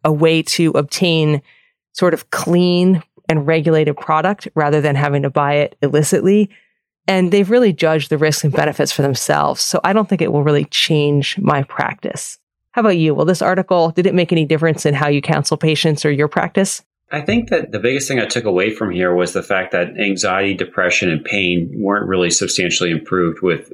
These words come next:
Speaker 2: marijuana, since that is probably the most common indication I hear my patients asking for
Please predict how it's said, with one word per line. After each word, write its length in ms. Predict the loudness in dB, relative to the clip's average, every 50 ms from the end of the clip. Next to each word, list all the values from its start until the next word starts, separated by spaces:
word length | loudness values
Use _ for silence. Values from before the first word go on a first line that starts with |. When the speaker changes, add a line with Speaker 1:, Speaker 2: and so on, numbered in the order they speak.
| -8 -4
Speaker 2:
marijuana, 500 | -2 -2 -2 0 0 0 0 0 0 -2
since 220 | -2 -2 -2 -2
that 260 | -2 -2 -2 -2 -2
is 100 | -2 -2
probably 280 | -2 -2 -2 -2 -2 0
the 80 | 0 0
most 340 | 0 0 0 0 -2 -2
common 320 | -2 -2 -2 0 0 0 0
indication 560 | 0 0 -2 -2 -2 -2 0 0 0 -2 -2
I 80 | -4 -2
hear 220 | -2 -2 -2 0
my 160 | 0 0 -2
patients 600 | -2 -2 -2 -2 0 -2 -2 -2 -2 -2 -2 -2
asking 500 | -2 -4 -2 -2 -4 -4 -2 -2 -2 -2
for 520 | -2 -2 -2 0 2 2 0 -2 -4 -8